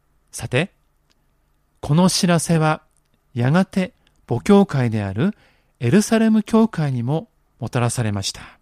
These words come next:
教会が大きくなると、ふさわしい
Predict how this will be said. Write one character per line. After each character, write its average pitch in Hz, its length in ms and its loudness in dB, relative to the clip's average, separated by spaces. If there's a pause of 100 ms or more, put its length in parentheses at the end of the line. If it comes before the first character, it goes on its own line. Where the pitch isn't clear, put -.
(2000)
教 202 220 2
会 196 180 0
が 185 200 0
大 202 120 2
き - 140 -4
く - 100 -4
な 160 160 2
る 151 80 -2
と、 147 480 -2 (520)
ふ - 160 -12
さ 196 200 0
わ 214 140 2
し 202 240 -2
い 143 40 -6